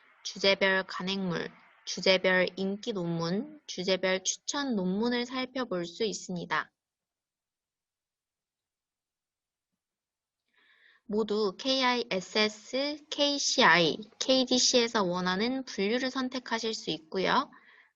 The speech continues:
대분류나 중분류도 선택하실 수 있습니다. 검색하면 해당 분야의 발행 기관을 확인할 수 있습니다. 주제별 인기 논문은 전월을 기준으로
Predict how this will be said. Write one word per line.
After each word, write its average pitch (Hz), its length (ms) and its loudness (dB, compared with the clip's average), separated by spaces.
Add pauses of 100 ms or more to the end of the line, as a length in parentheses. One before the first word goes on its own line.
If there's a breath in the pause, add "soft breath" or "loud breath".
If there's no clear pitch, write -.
대분류나 240 760 2
중분류도 185 760 -6
선택하실 262 680 -4
수 - 100 -2
있습니다. 170 720 0 (560)
검색하면 208 960 0 (120)
해당 311 300 -2
분야의 185 480 2
발행 185 360 2
기관을 226 560 2
확인할 311 480 0
수 - 140 -2
있습니다. 170 680 2 (540)
주제별 214 600 2
인기 202 440 -2
논문은 190 680 -2
전월을 185 960 0
기준으로 202 720 2